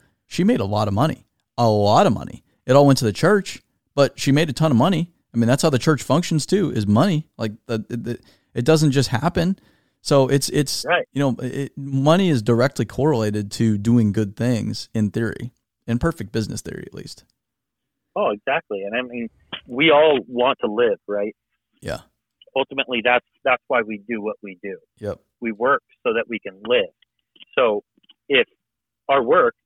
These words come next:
Speaker 2: is not being compensated, then how do you live?
Speaker 1: Yep. Oh boy, I could
Speaker 2: So
Speaker 1: go off on a,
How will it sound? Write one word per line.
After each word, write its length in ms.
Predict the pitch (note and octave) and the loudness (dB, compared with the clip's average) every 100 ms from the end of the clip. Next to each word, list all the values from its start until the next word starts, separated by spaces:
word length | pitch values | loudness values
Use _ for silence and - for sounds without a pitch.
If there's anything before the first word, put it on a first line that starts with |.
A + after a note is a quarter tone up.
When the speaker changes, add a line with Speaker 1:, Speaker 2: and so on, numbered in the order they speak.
| - | -8
Speaker 2:
is 100 | B2 | -8
not 220 | C3+ B2 | -4 -6
being 200 | A#2+ A#2 - | -6 -12 -4
compensated, 680 | D#3 D3 A2+ - G2 G2 - _ _ _ _ | -2 -2 -4 -6 -4 -6 -10 _ _ _ _
then 140 | A#2 A2+ - | -6 -6 -2
how 180 | C3 | 0
do 80 | A2+ | 0
you 120 | A2 F#2+ | -4 -6
live? 160 | F#2+ - _ _ _ _ - | -8 -10 _ _ _ _ -8
Speaker 1:
Yep. 200 | A2+ - _ _ _ _ _ _ _ _ - - - - _ _ _ | -6 -6 _ _ _ _ _ _ _ _ -20 -20 -20 -20 _ _ _
Oh 200 | D3+ D#3 | 2 2
boy, 420 | B2 A2+ A#2 A2+ G#2+ | 4 2 4 2 0
I 140 | B2+ D3 | 0 2
could 160 | B2+ | 2
Speaker 2:
So 60 | A#2 | 4
Speaker 1:
go 200 | G#2+ G#2 | 4 4
off 220 | G2 F#2+ | 2 0
on 60 | G2+ | -2
a, 160 | F#2+ | -6